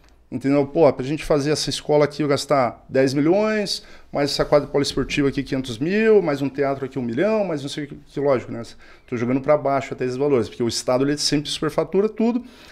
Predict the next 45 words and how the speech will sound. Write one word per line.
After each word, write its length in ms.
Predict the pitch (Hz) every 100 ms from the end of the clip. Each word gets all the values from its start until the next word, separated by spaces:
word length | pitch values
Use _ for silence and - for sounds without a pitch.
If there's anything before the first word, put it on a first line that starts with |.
| -
né? 160 | 185
Chega 220 | 190 208 190
lá, 100 | 196
mostra 260 | 196 196
a 40 | 208
conta. 280 | 175 151
"Pessoal, 540 | 135 165 - 165 - -
então 120 | -
é 20 | 151
o 20 |
seguinte, 460 | - 196 147 - - - - - 123 127 131
é... 920 | 131 127 123 123 120 117 117 113 - -
a 60 | 127
gente 200 | 143 -
cobrava 340 | 160 147 165
aqui 140 | 156
sessenta 380 | 165 156 - 220
por 140 | - 180
cento 220 | 170 156
de 120 | 139
impostos, 640 | 143 160 208 214 - - - -
agora 360 | - 143 156 185
a 20 |
gente, 560 | 160 185 165 - 185 156 -
sessenta 380 | - 156 151 185
por 100 | 180
cento 160 | - 160
da 60 | 156
tua 160 | 156
renda, 440 | 139 143 190 254 269 - - _
né, 200 | 131 131 135 -
não 160 | 127 127
entregava 400 | 127 123 139 160
nada, 320 | 160 185 233
agora 280 | - 160 185
a 20 |
gente 140 | 165 170
vai 100 | 190
cobrar 300 | 180 170 202
noventa 500 | 185 151 240 294 247
por 160 | 180
cento 300 | 160 180 170
da 80 | 156
tua 180 | 147 139
renda 540 | 117 123 139 180 269